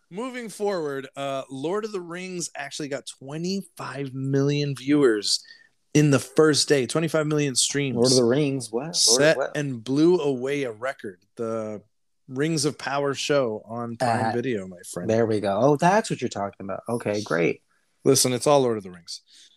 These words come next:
Speaker 2: Twenty-five million
Speaker 1: <laughs>
Speaker 2: viewers the first day. That is insane, man.
Speaker 1: Yeah, it shattered, it shattered records for Amazon. Now, just to compare, and obviously it's not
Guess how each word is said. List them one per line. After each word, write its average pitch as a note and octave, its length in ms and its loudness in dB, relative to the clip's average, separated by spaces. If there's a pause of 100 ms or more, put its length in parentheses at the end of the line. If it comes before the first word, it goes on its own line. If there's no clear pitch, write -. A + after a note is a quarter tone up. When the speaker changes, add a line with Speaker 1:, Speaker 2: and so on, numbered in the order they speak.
(240)
Speaker 2:
Twenty-five B2+ 640 4
million A#2+ 320 4
Speaker 1:
<laughs> - 20 -4
Speaker 2:
viewers A2+ 480 0
the G#2+ 80 -10
first A2 420 0
day. G#2+ 200 0
That A#2 220 0
is C3+ 200 2
insane, G#2+ 1040 -4
man. F#2+ 240 -8
Speaker 1:
Yeah, B2+ 340 0
it D3 160 -2
shattered, B2+ 880 -4 (500)
it B2 140 -10
shattered D3 720 -4
records A2+ 680 -10
for G#2+ 380 -8
Amazon. G2+ 540 -10
Now, D3 260 4
just D#3+ 240 0
to - 80 2
compare, A#2 580 0
and A2 220 -14
obviously A2 520 -10
it's - 140 -16
not A#2 200 -16